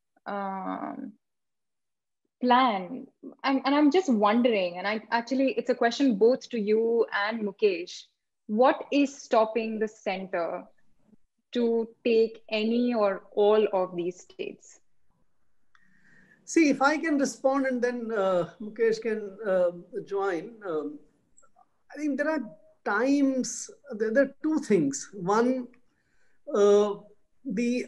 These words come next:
Speaker 2: approach of the, general approach of the government towards the federalism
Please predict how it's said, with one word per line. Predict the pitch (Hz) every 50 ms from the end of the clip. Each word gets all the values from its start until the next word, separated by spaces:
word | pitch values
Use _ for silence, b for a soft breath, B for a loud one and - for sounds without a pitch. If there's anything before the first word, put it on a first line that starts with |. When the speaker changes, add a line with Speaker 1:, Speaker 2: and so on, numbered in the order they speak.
| - -
Speaker 2:
approach | 185 - - - _ - 240 247 269 277 294 269 - 262
of | 254 214
the, | 262 262 254 254 240 202 - - - 165
general | 180 220 254 277 277 285 277
approach | 247 - - - 226 240 247 240 - 233
of | 220 220 -
the | 233 220
government | 190 196 185 196 196 208 214 220 220 220 208
towards | 220 220 208 202 208 208 196 - -
the | 208 202 208 202 208 196 170 - _ _ _ _
federalism | - 196 190 190 190 190 190 190 185 185 185 185 185 185 185 185 180 185 175 160